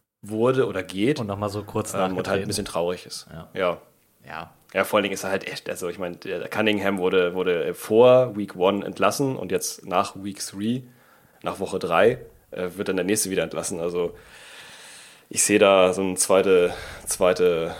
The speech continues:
Speaker 1: äh, weiß ich nicht, <laughs> zweite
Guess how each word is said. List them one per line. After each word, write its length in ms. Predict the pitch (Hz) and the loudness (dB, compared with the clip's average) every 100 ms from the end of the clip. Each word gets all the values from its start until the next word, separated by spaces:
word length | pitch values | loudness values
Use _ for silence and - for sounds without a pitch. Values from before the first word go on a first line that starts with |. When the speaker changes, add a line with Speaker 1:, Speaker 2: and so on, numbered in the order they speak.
| - - | -12 -8
Speaker 1:
äh, 640 | 87 87 82 82 - - | -4 -2 -4 -6 -12 -12
weiß 140 | 92 87 | -10 -8
ich 80 | 90 | -10
nicht, 280 | 85 - - - - - - | -10 -12 -12 -10 -10 -14 -20
<laughs> 480 | _ _ - - _ | _ _ -20 -20 _
zweite 540 | - - 87 85 80 | -4 2 2 2 -4